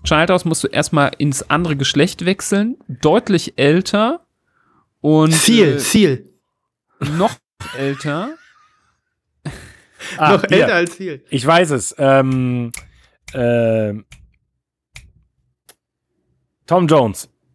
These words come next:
Speaker 1: Nee, nicht so, nicht so aalglatt amerikanisch, sondern eher so, ähm,
Speaker 3: Ich glaub,
Speaker 1: ja,
Speaker 3: der ist
Speaker 1: Multikulti-amerikanisch. Eher so mit hispanischen Einschlag.
Speaker 2: Enrique Iglesias.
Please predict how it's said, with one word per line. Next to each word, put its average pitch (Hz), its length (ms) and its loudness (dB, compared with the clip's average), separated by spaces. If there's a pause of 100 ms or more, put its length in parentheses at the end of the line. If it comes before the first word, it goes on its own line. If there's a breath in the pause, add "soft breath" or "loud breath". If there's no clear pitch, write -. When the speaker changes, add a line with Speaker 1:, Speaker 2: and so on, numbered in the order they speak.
(520)
Speaker 1:
Nee, 135 500 -2 (360 soft breath)
nicht 185 220 0
so, 180 520 4
nicht 165 200 0
so - 200 0
aalglatt 202 720 0
amerikanisch, 196 800 -2
sondern 160 480 0
eher 170 500 0
so, 160 680 0
ähm, 143 500 -2 (600)
Speaker 3:
Ich - 100 -10
glaub, 117 120 2
Speaker 1:
ja, 117 40 0
Speaker 3:
der 107 100 4
ist 151 60 2
Speaker 1:
Multikulti-amerikanisch. 120 1800 0 (420)
Eher 185 320 4
so 170 180 2
mit 165 460 0 (580)
hispanischen 160 880 -8
Einschlag. 156 520 -8
Speaker 2:
Enrique 180 380 4
Iglesias. 151 640 -2